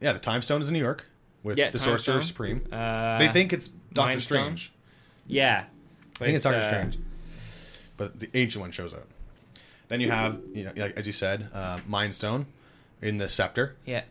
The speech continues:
Speaker 1: And the
Speaker 2: in
Speaker 1: space
Speaker 2: the
Speaker 1: stone in the, um,
Speaker 2: Tesseract.
Speaker 1: Tesseract. That's right. So boom, there's fifty, fifty percent of your stuff right there is in one year, one location. And they, so they all split up into teams, and then you have another one.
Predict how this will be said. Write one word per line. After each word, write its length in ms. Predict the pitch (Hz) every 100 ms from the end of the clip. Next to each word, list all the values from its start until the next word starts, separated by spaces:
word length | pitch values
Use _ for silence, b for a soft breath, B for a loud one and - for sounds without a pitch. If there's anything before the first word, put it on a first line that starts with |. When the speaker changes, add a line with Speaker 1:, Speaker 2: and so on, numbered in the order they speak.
| -
Speaker 1:
And 120 | 101
the 40 |
Speaker 2:
in 40 | 117
Speaker 1:
space 240 | 113 131
Speaker 2:
the 40 | 104
Speaker 1:
stone 400 | 120 117 120 -
in 200 | 107 104
the, 420 | 104 101 101 98 95 - -
um, 380 | 95 92 90 87
Speaker 2:
Tesseract. 380 | 117 95 80 -
Speaker 1:
Tesseract. 380 | 110 - - -
That's 120 | -
right. 100 | 92 - - - B B B B B B -
So 100 | 113
boom, 300 | 190 95 87
there's 260 | 123 117 - - - - - -
fifty, 220 | 143 139
fifty 320 | - 160 151
percent 340 | 131 120 175 135
of 60 |
your 120 | 123
stuff 240 | 113 131 110
right 140 | 113
there 220 | 110 98 95
is 180 | 107
in 300 | 104 98 110
one 240 | 107 123 127
year, 200 | 113 110
one 180 | 107 98
location. 480 | 95 85 85 - - B B B B - -
And 80 | 92
they, 60 |
so 340 | 92 90 87 87 95
they 80 | 95
all 120 | 90
split 240 | - - 90
up 140 | 87
into 120 | 87
teams, 420 | - 131 131 127 107
and 100 | 95
then 60 |
you 60 | 90
have 120 | 92
another 200 | 98 104
one. 260 | 104 104